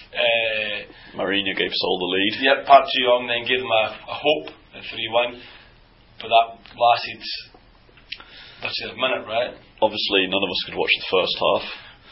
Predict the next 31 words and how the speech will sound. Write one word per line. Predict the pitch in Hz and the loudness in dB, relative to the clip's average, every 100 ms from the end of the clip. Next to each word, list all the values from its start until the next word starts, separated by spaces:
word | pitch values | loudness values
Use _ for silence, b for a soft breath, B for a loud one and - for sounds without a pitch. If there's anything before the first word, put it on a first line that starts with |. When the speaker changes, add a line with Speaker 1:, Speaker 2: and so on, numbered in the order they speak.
| B B | B B
Speaker 1:
Don't | 160 | 4
even | 160 135 | 4 2
be | 127 | 2
starting | 123 117 113 110 | 4 4 0 0
that. | 107 | 2
I | - 151 | 4 6
thought | 190 | 6
that, | 170 - | 6 6
I | 160 156 | 6 6
thought | - | 6
that | 160 156 | 6 6
game | 160 | 2
was | 156 | -4
on | 131 135 | -8 -8
delay. | 127 127 143 110 76 B B B B | -6 0 2 0 -8 B B B B
I | - | 2
can't | 156 156 | 4 4
believe | 147 139 | 2 6
J | 143 135 | 6 6
T | 139 | 2
B | |
C | 135 135 135 - | -2 -2 -2 8
actually | 131 - - 131 | 8 8 2 -6
scored | - 131 127 | -6 -6 -2
one, | 117 123 135 | 2 2 4
actually | 123 135 131 | 2 2 -4
showed | 139 120 110 | -4 -4 0
one | 123 | 2
half | 120 107 | 2 -4
of | 101 | -8
football. | 117 107 104 | -10 -8 -8